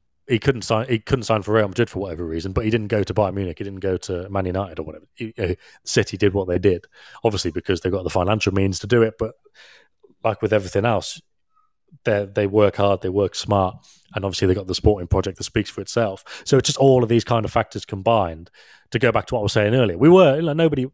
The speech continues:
nobody was really expecting he was gonna go. It would have been a shock if he hadn't signed a new contract, and we were all kind of, I don't know if anybody ever wrote it, I'm sure they probably did,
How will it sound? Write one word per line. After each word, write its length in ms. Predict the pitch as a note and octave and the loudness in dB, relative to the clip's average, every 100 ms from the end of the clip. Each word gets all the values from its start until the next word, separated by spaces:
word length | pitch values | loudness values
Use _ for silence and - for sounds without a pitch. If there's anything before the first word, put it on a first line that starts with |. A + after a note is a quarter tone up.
| - | -2
nobody 320 | C#3+ C3+ B2 | 0 2 0
was 160 | A#2 A#2+ | 0 4
really 320 | C#3 C#3+ C#3 | 6 8 6
expecting 340 | - C#3 - | 2 -2 0
he 60 | B2+ | -2
was 80 | A#2 | -2
gonna 160 | B2+ | -2
go. 260 | C3 C3+ D#3 | 2 2 4
It 100 | B2+ | 4
would 120 | C3+ | 4
have 80 | B2+ | 4
been 100 | B2+ | 0
a 60 | |
shock 320 | A2+ C3 - _ - | 2 0 -2 _ -12
if 140 | C3 | -6
he 60 | A2+ | -4
hadn't 240 | A#2+ C#3+ | -4 -4
signed 240 | C3 B2+ B2 | -6 -6 -4
a 20 | |
new 120 | B2+ | -6
contract, 480 | - B2+ C#3 D3 - - - C3 | -6 -4 -4 -4 -8 -20 -10 -2
and 100 | C#3 | 4
we 120 | D3+ | 6
were 40 | |
all 180 | D3 B2 | 6 4
kind 340 | - G#2+ G2+ F#2+ | 0 -2 -2 -6
of, 220 | F2+ _ - - | -8 _ -20 -8
I 60 | |
don't 80 | F#3+ | 0
know 80 | F3+ | 2
if 100 | - | 4
anybody 400 | C#3 B2 A#2+ A#2 C#3 | 4 2 2 0 0
ever 220 | A2+ A2+ | -2 2
wrote 320 | B2 C3+ - | 4 4 2
it, 80 | A2+ | -8
I'm 80 | G#2 | -6
sure 160 | B2 | -2
they 80 | G2+ | -2
probably 280 | - G2 G2 | -2 -6 -4
did, 200 | A2+ | -2